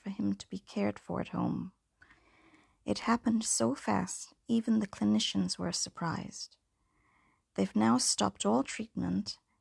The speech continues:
and are trying to keep him as comfortable as possible. It hasn't had the emotional impact that it could have, but I think that's because when he was diagnosed at the end of twenty eighteen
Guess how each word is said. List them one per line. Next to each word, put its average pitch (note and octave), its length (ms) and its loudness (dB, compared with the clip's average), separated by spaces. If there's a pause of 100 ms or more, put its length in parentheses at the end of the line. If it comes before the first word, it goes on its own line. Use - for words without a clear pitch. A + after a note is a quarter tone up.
(140)
and F#3+ 140 0
are F#3 100 0
trying - 420 2
to - 100 -4
keep - 220 -10
him F#3+ 200 -2
as - 160 -4
comfortable - 760 -4
as F#3+ 200 -2
possible. - 680 -8 (1400)
It A#3 140 2
hasn't F4 400 2
had C#4 340 4
the - 200 -2
emotional A3+ 880 4
impact A3+ 680 2
that - 140 -2
it G3 140 -12
could C4+ 240 0
have, - 320 -4 (640)
but A3+ 140 0
I A3 80 4
think - 420 0
that's - 340 0
because - 720 0
when A3+ 220 4
he B3 120 2
was G#3+ 180 -2
diagnosed G3 800 2
at - 140 -4
the - 120 -6
end G#3 240 2
of G3 100 -12
twenty - 440 -2
eighteen F#3+ 640 -2